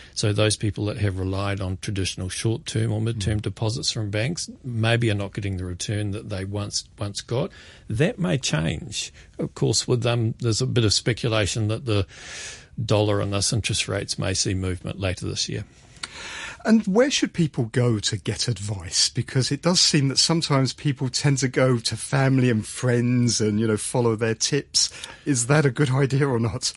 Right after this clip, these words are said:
Speaker 1: Well, it's, I think it's a good place to start. We all turn to the people we trust, but it shouldn't be the only place you go to. Now, I, I think probably, I think it's something well over four out of five Hong Kong adults, when they're looking at a financial product or service, do talk to their parents, their brothers, their
Speaker 2: Mm-hmm.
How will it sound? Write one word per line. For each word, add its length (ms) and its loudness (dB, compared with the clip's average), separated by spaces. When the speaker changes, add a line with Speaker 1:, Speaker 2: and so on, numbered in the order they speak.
Speaker 1:
Well, 300 0
it's, 160 -4
I 200 -2
think 180 -4
it's 100 -4
a 40 -2
good 200 -4
place 220 -2
to 80 -2
start. 320 0
We 160 2
all 100 -2
turn 260 0
to 60 -10
the 80 -4
people 320 -4
we 140 -8
trust, 420 -4
but 100 -2
it 120 -4
shouldn't 240 -2
be 80 -2
the 240 -4
only 320 4
place 340 -4
you 60 -6
go 240 -8
to. 240 -10
Now, 320 -2
I, 220 -8
I 80 -2
think 340 -2
probably, 640 2
I 100 -2
think 160 2
it's 180 -2
something 540 -2
well 240 -2
over 220 -4
four 380 -4
out 80 -8
of 80 -8
five 360 -6
Hong 140 0
Kong 220 -6
adults, 400 -4
when 120 0
they're 100 0
looking 340 4
at 60 0
a 40 -2
financial 460 -2
product 400 -4
or 80 -2
service, 380 -2
do 400 2
talk 300 -6
to 60 -14
their 180 -12
parents, 500 -4
their 120 -4
brothers, 520 -2
their 100 -4
Speaker 2:
Mm-hmm. 120 -2